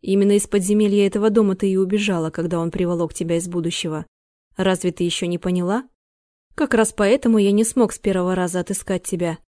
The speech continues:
Искал сверху в заброшенном доме. И в верхнем подвале, который уже не раз обыскивал. Только сегодня внутренним чутьём определил, что под землёй ещё этаж есть.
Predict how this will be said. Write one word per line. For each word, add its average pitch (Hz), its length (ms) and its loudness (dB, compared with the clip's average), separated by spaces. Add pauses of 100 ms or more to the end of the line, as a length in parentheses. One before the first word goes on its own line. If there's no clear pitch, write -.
(300)
Искал 277 380 2
сверху 226 440 2
в 170 60 -4
заброшенном 185 640 0
доме. 175 360 -2 (680)
И 190 120 2
в 180 40 -2
верхнем 220 380 4
подвале, 170 560 -2 (240)
который 208 380 2
уже 190 180 0
не 208 120 2
раз 185 220 -2
обыскивал. 160 640 -6 (580)
Только 196 280 2
сегодня 233 460 2
внутренним 185 500 -2
чутьём 214 420 0
определил, 180 640 -2 (380)
что - 240 -4
под 196 180 -2
землёй 214 340 4
ещё 254 400 0
этаж 180 340 -6
есть. 175 360 -8